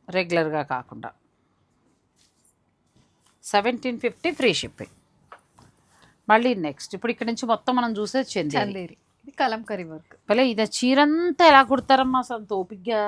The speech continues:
Speaker 1: కదా? నాకు ఎంత ఆశ్చర్యం అనిపిస్తుందో ఈ చీరలు చూసినప్పుడల్లా.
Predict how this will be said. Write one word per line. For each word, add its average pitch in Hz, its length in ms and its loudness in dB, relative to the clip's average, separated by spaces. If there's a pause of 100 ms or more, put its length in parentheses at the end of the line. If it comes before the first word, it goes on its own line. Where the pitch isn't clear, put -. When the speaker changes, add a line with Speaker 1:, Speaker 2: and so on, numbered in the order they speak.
(160)
Speaker 1:
కదా? 226 240 -2 (880)
నాకు 196 120 -8
ఎంత 185 220 -6
ఆశ్చర్యం 254 360 2
అనిపిస్తుందో 254 420 -2
ఈ 262 120 0
చీరలు 220 340 2
చూసినప్పుడల్లా. 175 640 0